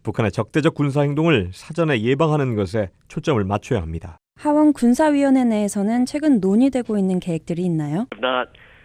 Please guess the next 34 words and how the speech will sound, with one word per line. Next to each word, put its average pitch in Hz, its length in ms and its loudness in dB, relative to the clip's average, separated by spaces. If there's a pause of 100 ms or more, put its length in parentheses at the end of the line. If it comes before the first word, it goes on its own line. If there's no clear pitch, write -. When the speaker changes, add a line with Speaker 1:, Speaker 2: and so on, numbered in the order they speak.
(100)
Speaker 3:
gone 131 220 2
through 127 120 2
all 127 100 6
the 120 100 -2
contingency 120 560 -10
plans, 104 460 -6 (680)
uh, 98 400 -10 (160)
since 123 240 -8
I've 117 160 0
been 107 180 -10 (220)
here 123 160 -4 (220)
in 117 100 -10
January. 98 580 -10 (460)
Uh, 98 160 -12 (640)
so 151 80 2
I 147 80 0
think 190 160 0
you, 147 160 -6
you 165 160 -8
want 160 180 -6
Speaker 1:
제가 151 220 2
군사위에 151 520 2
합류한 151 500 0
지난 139 340 -2
일월 123 240 2
이후론 113 480 -2 (200)
대북 131 260 -4
군사 127 260 0
계획을 117 400 -2
검토하지 117 480 -2
않고 101 260 -2
있습니다. 90 460 -6 (800)
개인 120 280 2
소견이지만 120 680 0